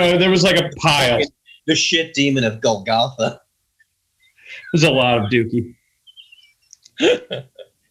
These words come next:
Speaker 2: Like, I had to wipe my, wipe my own shit off of my ass cheek from it, like, coming out and then touching my butt.
Speaker 1: That is,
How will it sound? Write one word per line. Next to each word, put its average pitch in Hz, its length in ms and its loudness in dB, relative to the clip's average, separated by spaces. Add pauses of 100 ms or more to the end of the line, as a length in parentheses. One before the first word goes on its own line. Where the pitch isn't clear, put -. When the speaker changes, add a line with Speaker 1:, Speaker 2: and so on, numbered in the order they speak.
(320)
Speaker 2:
Like, 160 160 2
I 175 60 2
had 180 120 2
to 185 80 2
wipe 175 300 2
my, 170 260 0
wipe 160 320 2
my 147 220 2
own 147 180 2
shit 156 320 0
off 135 340 0
of 131 120 -4
my 131 180 2
ass 139 400 -2
cheek 131 340 0 (420)
from 151 200 4
it, 139 140 0 (160)
like, 143 200 2
coming 175 280 2
out 160 180 2
and 147 80 0
then 139 160 0
touching 151 380 0
my 123 120 2
butt. 117 360 -2 (2000)
Speaker 1:
That 104 220 0
is, - 1000 -12